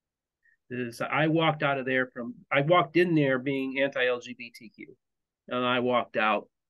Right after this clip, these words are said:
a changed person and became their biggest ally." And he said, "I repented for what I did with Proposition eight." And that's a,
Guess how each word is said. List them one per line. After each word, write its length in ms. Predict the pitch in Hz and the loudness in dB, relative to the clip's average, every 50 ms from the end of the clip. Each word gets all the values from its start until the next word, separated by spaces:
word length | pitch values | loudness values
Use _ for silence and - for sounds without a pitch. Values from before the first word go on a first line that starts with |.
| _ _ | _ _
a 40 | 120 | -14
changed 420 | - - 127 120 117 110 - - | -8 -6 -4 -2 -2 -4 -6 -6
person 440 | - 110 101 - - - 107 104 107 - - | -4 -6 -6 -6 -6 -8 -10 -10 -10 -12 -14
and 100 | 110 101 | -12 -12
became 320 | 107 107 - 110 104 104 | -12 -10 -10 -8 -8 -6
their 140 | 104 107 101 - | -8 -8 -8 -8
biggest 300 | 101 95 95 92 - - | -8 -8 -8 -12 -12 -8
ally." 420 | - 95 95 95 - 82 - - - _ _ _ | -6 -6 -6 -6 -6 -8 -10 -10 -12 _ _ _
And 120 | 131 110 107 | -12 -8 -6
he 120 | 123 120 | -8 -8
said, 200 | - - 123 107 | -6 -6 -4 -2
"I 80 | 107 110 | -2 -2
repented 540 | 107 110 110 110 - 127 127 120 127 113 - | -2 -4 -6 -6 -4 -6 -4 -4 -6 -8 -10
for 120 | - 117 113 | -12 -14 -12
what 160 | 113 107 107 | -10 -8 -8
I 80 | 107 | -8
did 220 | 104 98 104 95 95 | -8 -8 -10 -10 -10
with 140 | 98 - _ | -14 -18 _
Proposition 600 | - - - - - - - - - - - - - | -10 -10 -10 -12 -16 -20 -16 -16 -16 -16 -16 -18 -20
eight." 280 | - - - - - _ _ _ _ _ _ _ _ _ _ _ _ _ _ | -20 -20 -20 -20 -20 _ _ _ _ _ _ _ _ _ _ _ _ _ _
And 400 | 127 117 113 113 110 107 113 123 - - 131 | -2 2 2 2 2 2 0 -4 -6 -6 -4
that's 300 | 135 135 143 147 - - | 0 0 0 -2 -2 -2
a, 200 | 147 131 127 | 0 0 0